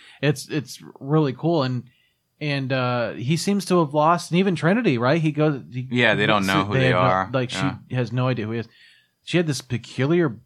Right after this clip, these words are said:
Speaker 1: bracelet on.
Speaker 2: Yeah,
Speaker 1: Notice that?
Speaker 2: I'm
Speaker 1: Like,
Speaker 2: sure
Speaker 1: I don't know
Speaker 2: that,
Speaker 1: what that
Speaker 2: I'm sure
Speaker 1: is.
Speaker 2: that has something to
Speaker 1: But
Speaker 2: do
Speaker 1: yeah,
Speaker 2: with
Speaker 1: he,
Speaker 2: Doria.
Speaker 1: there's a lot of, there's a lot of, like, um, callbacks, like the birds and stuff.
Speaker 2: Yeah.
Speaker 1: But the, in, one of my favorite parts of this trailer is, you know, he's,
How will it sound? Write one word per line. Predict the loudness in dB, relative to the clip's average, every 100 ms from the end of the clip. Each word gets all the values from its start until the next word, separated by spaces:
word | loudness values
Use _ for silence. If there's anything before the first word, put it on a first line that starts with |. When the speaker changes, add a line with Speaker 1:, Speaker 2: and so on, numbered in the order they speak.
| _
Speaker 1:
bracelet | -8 -8 -6 -4 -2
on. | 0 -2 -4 -8 -10
Speaker 2:
Yeah, | 0 4 6 6
Speaker 1:
Notice | 2 2
that? | 2
Speaker 2:
I'm | 4
Speaker 1:
Like, | 2
Speaker 2:
sure | 4
Speaker 1:
I |
don't | 4
know | 4
Speaker 2:
that, | 4
Speaker 1:
what | 2
that | 2 2
Speaker 2:
I'm | 2
sure | 2
Speaker 1:
is. |
Speaker 2:
that | 4 4
has | 2 -2 -2
something | -4 -6 -4
to | 2
Speaker 1:
But | 4
Speaker 2:
do | 6
Speaker 1:
yeah, | 4
Speaker 2:
with | 4
Speaker 1:
he, | 4
Speaker 2:
Doria. | 4 0 -4 -2
Speaker 1:
there's | 0 0 2
a |
lot | 4 6
of, | 4 0
there's | 0 2
a | 4
lot | 4 6
of, | 4 0 -10 -4
like, | -2 -2 -4
um, | -6 -4 -6 -8 -12 -14 -16 -20 _ _
callbacks, | -2 0 2 0 -2 -4 -4
like | -4 -4
the | -10
birds | -6 -4 -4 -6 -8 -10 -10
and | -8
stuff. | -4 0 0 4
Speaker 2:
Yeah. | 6 6 4 4
Speaker 1:
But | 2 2 -8 _ _
the, | -6 2 2 2
in, | -2 0
one | 4
of | 4
my | 4
favorite | 4 4 2
parts | 4 2 0
of | -8
this | -8
trailer | 2 4 4
is, | 2 0
you |
know, | 0
he's, | 0 0